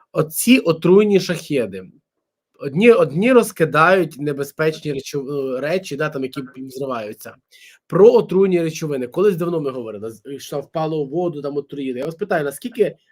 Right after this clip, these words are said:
масово росіяни використовують шахеди з отри-, з отруйними компонентами? Тому що мої знайомі раніше мені казали: «Діма, коли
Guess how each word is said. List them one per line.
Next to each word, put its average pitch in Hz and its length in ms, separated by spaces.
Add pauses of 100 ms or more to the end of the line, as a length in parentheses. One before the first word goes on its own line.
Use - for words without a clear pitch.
(140)
масово 156 680
росіяни 139 560
використовують 135 800
шахеди 135 720
з 151 80
отри-, 170 400
з 151 60
отруйними 170 680 (260)
компонентами? 170 760
Тому 170 200
що 170 240 (320)
мої 170 360
знайомі 214 680 (340)
раніше 165 540
мені 170 200
казали: 147 300
«Діма, 156 300
коли 202 340